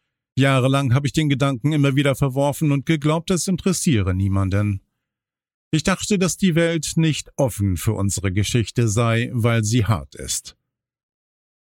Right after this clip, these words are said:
Als ich im Oktober zweitausendvierundzwanzig all meinen Mut zusammengefasst und einen Beitrag auf LinkedIn über meine Mutter verfasst habe,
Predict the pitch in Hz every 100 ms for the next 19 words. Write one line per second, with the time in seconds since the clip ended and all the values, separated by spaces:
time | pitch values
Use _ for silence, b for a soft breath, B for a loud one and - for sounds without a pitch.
0 | - 139 147 190 160 208 202 214 214 208
1 | - 185 160 165 151 147 - 131 113 -
2 | 123 104 104 - 127 127 123 120 120 131
3 | 135 - 131 123 127 156 160 - 143 -
4 | 147 127 123 123 117 110 110 - 113 107
5 | - 104 - 107 104 101 - 117 110 117
6 | 113 101 101 101 110 123 127 - 123 127
7 | 113 - 127 127 135